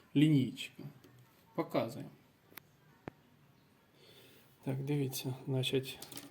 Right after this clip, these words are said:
дос-, дістав я свій, свій перший полосочку. Значить, зробив їй такі ось клемки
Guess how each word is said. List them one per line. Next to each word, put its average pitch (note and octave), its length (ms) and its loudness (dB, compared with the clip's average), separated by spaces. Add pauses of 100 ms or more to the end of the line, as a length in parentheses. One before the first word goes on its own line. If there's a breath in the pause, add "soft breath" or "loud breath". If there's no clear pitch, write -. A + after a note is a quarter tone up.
дос-, C3+ 320 0
дістав D3 360 2
я C#3 120 4 (440 loud breath)
свій, - 340 0
свій C#3 340 0 (140)
перший C3+ 400 2 (760)
полосочку. D#3+ 800 0 (1300 loud breath)
Значить, C#3 480 -2 (100)
зробив C#3 540 4
їй C3+ 360 0
такі C3+ 280 -6
ось C#3 160 -4
клемки G#3 720 2